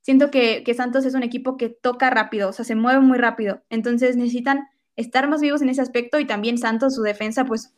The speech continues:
eh, Pue-, Puebla no, no llegó nada más una vez, o sea, tuvo varias, eh, oportunidades, y también el portero de Santos, pues, mis respetos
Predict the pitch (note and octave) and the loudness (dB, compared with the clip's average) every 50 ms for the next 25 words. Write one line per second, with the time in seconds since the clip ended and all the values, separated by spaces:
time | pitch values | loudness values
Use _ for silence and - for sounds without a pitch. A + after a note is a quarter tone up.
0 | _ _ _ _ - A3 G#3+ G#3+ G3+ G#3 A3 A3 G3 G#3+ A#3 A#3 C4 C#4 C4+ C4 | _ _ _ _ -4 -4 -4 -4 -4 -2 -2 -2 0 0 0 2 2 4 4 4
1 | B3 A#3+ A#3+ A3+ A#3+ - _ _ _ _ _ _ - B3+ B3+ B3+ B3+ A#3+ B3 A#3 | 6 4 4 2 0 -4 _ _ _ _ _ _ 0 4 6 6 6 6 6 4
2 | A3 A3 A3 A3 A3 G#3 - A#3 A3 G3+ G3 G3 A#3 A#3 A#3 G#3+ G3+ - G#3+ G#3+ | 4 2 2 2 0 -2 -2 -4 -2 -2 0 0 0 -2 -2 -4 -8 -8 -8 -6
3 | - B3+ C4 B3+ A#3 A#3 A#3 B3 C4 C4+ C4+ - - G#3 G#3 G#3 G#3 G3+ G3+ G#3 | -2 0 2 2 4 2 2 2 2 0 0 -4 -6 -6 -4 -2 -4 -4 -4 -8
4 | G3+ G#3+ G#3+ G#3 G#3+ A3+ B3 C4+ D4 C4+ - G#3+ G#3 G#3 G#3 G#3 G3+ G3+ G3+ G3+ | -8 -6 -6 -4 -2 0 0 0 0 -2 -4 -6 -6 -4 -4 -6 -6 -6 -8 -6
5 | - A3 G#3+ G#3 G#3+ A3 G#3 G#3 G#3+ B3 B3+ C4 - _ _ _ _ _ - A3 | -4 -2 -2 -2 -2 -4 -6 -4 -4 -4 -4 -4 -6 _ _ _ _ _ -4 -2
6 | G#3 G#3+ G#3 G#3 G3+ G#3 G#3 G#3 - A#3 A#3 A#3 D4 D#4+ D#4+ - - | 0 0 0 0 0 0 0 0 0 -2 0 2 2 0 0 -4 -12